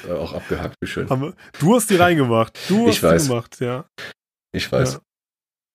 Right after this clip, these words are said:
Speaker 2: Mit dem, mit dem Hintergedanken wahrscheinlich so, oh Gott, ist es, das ist eigentlich nicht so, was ich hier reinschreibe. Aber gut.
Speaker 1: <laughs>
Speaker 2: Dann können wir die ja, können wir die ja jetzt auch rausschmeißen aus unserem,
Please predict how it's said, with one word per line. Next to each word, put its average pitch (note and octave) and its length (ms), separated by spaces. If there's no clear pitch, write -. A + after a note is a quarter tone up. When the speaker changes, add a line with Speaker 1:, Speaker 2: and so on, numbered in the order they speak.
Speaker 2:
Mit C#3 120
dem, C3 240
mit C3+ 100
dem C#3 160
Hintergedanken C#3+ 680
wahrscheinlich C3 600
so, C3 300
oh D3 220
Gott, C3 520
ist D3 120
es, C#3 340
das C3+ 160
ist C3+ 100
eigentlich C3 340
nicht C#3 160
so, A2 180
was A2 120
ich - 80
hier A2+ 120
reinschreibe. G#2+ 680
Aber A#2 440
gut. - 360
Speaker 1:
<laughs> - 520
Speaker 2:
Dann A2 120
können A#2+ 200
wir A#2+ 80
die A#2 100
ja, A2 280
können B2+ 160
wir B2 60
die A#2 100
ja A2 80
jetzt G#2+ 180
auch A#2+ 240
rausschmeißen G#2 580
aus A2+ 140
unserem, G#2+ 400